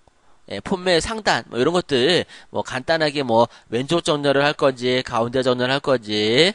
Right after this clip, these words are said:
그 다음에 배경 색깔은 뭘로 할 건지, 그렇게 뭐, 선택을 하실 수가 있어요. 그 다음에 다 됐으면은, 얘도 저장, 예, 하고,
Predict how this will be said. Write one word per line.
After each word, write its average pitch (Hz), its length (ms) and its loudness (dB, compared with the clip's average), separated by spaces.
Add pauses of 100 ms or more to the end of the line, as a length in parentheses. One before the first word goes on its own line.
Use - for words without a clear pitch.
(280)
그 113 100 -12
다음에 107 360 -2
배경 117 340 -4
색깔은 139 480 -2
뭘로 107 260 2
할 151 100 0
건지, 117 720 -2 (280)
그렇게 110 380 -4
뭐, 101 220 -2
선택을 131 720 -2
하실 175 240 -8
수가 147 220 -6
있어요. 101 720 -4 (380)
그 180 100 -8
다음에 196 200 4
다 160 180 -2
됐으면은, 175 800 2 (320)
얘도 147 480 4
저장, 117 880 4 (1000)
예, 107 420 -8
하고, 135 580 4